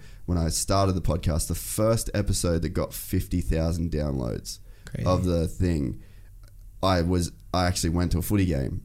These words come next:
Speaker 1: and the thing come up on the screen. It was, like, fifty-two thousand six hundred, whatever, sold out crowd. So then I went on my phone and I checked the stats because I knew the episode was about to be at fifty thousand, and I looked and it had fifty-two thousand something.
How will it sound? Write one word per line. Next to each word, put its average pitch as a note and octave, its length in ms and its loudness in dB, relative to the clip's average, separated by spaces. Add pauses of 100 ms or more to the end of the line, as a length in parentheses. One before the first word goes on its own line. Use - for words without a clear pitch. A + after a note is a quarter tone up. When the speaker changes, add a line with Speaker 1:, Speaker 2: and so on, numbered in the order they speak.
Speaker 1:
and F2 160 2
the E2 60 2
thing F2+ 280 2
come F2 180 2
up E2 120 0
on E2 100 2
the E2 60 2
screen. F2+ 300 2
It D#2+ 60 2
was, E2 120 0
like, D#2+ 140 0
fifty-two D#2+ 480 0
thousand E2 640 2 (260)
six - 460 -2
hundred, D#2+ 300 2
whatever, E2 280 2
sold D#2 380 2
out C2 180 -2
crowd. D#2 340 2 (220)
So - 160 2
then F#2+ 80 6
I F2+ 80 4
went G2 180 4
on F2+ 80 4
my D2+ 120 2
phone F2+ 340 4
and E2 120 2
I D#2 60 2
checked - 320 0
the E2 60 2
stats - 460 2
because E2+ 240 0
I E2+ 80 4
knew F#2 240 4
the - 160 -2
episode E2+ 540 2
was D#2+ 260 -2 (340)
about E2 420 0
to D2+ 220 2 (380)
be F2 180 4
at - 140 -4
fifty E2 260 0
thousand, F2 540 2 (220)
and F2+ 120 2
I D#2+ 60 2
looked F#2+ 260 2
and E2+ 120 4
it - 60 -4
had G2+ 280 2
fifty-two E2 540 2
thousand E2 480 2
something. D2+ 520 0